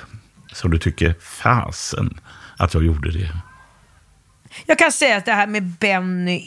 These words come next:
Speaker 2: är fortfarande en
Speaker 1: Mm.
Speaker 2: sån jättetagg i mitt. Var-, jag kan få sån här... Att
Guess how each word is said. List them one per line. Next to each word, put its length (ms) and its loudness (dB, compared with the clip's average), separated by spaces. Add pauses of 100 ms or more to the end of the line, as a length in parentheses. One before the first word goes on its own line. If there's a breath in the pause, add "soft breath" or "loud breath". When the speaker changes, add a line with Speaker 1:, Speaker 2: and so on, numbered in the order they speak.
Speaker 2:
är 40 -2
fortfarande 800 -2
en 100 0
Speaker 1:
Mm. 120 6
Speaker 2:
sån 420 0 (340 loud breath)
jättetagg 1160 0
i 80 -2
mitt. 240 -2
Var-, 240 4 (280 loud breath)
jag 200 0
kan 140 0
få 260 -2
sån 140 -2
här... 200 0 (480 loud breath)
Att 260 0